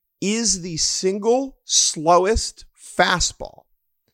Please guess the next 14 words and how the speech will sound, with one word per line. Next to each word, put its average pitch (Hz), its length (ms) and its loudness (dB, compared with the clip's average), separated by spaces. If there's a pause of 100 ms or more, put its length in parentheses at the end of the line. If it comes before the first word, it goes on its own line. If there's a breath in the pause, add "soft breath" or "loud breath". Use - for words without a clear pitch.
(1040)
that 143 200 4
Ronald 151 420 0
Acuna 143 440 -4
has 123 200 -2 (220)
ever 190 360 0
seen 156 680 -4 (280)
from 139 240 0
a 131 60 2
right-handed 113 640 -2
pitcher. - 280 -16 (1400)
The 135 100 0
single 180 560 0
slowest 165 600 0
fastball 113 680 0